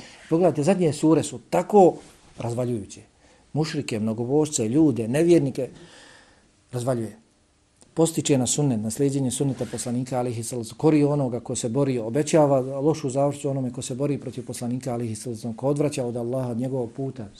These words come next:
Zadnje sure razvaljuju, pogotovo zadnji džuz, amme džuz, govori o čovjeku i govori čovjeku. Najviše poruka i pouka u amme džuzu je došlo čovjeku. Zato on se i uči na pamet, prvi džuz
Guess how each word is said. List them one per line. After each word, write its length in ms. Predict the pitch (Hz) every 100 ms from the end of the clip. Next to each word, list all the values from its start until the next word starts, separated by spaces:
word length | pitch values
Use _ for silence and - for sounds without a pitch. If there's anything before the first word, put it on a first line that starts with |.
| -
Zadnje 340 | 135 170 143
sure 260 | 110 135 123
razvaljuju, 360 | 104 127 127 -
pogotovo 340 | 151 202 151
zadnji 240 | 180 160
džuz, 240 | 139 139 -
amme 220 | 156 175
džuz, 280 | 147 190 131 - - - - _ _ _ _ -
govori 320 | 147 165 135
o 60 | 123
čovjeku 460 | 147 120 101 - _ _ _ _
i 100 | 113
govori 360 | 113 156 147 127
čovjeku. 380 | 143 113 104 113
Najviše 420 | 139 165 143 131
poruka 420 | - 170 131 131
i 80 | 117
pouka 380 | 135 170 156 131
u 240 | 135 151
amme 220 | 135 151
džuzu 260 | 131 156 143
je 80 | 123
došlo 240 | 123 127
čovjeku. 400 | - 95 90 - - - _ _ _ _ _ _ _ _ -
Zato 380 | 117 143 120 113 - _ 117
on 160 | 123
se 180 | 120 110
i 60 | 117
uči 220 | - 120
na 100 | 113
pamet, 260 | 110 101 101
prvi 220 | 120 110
džuz 260 | 104 117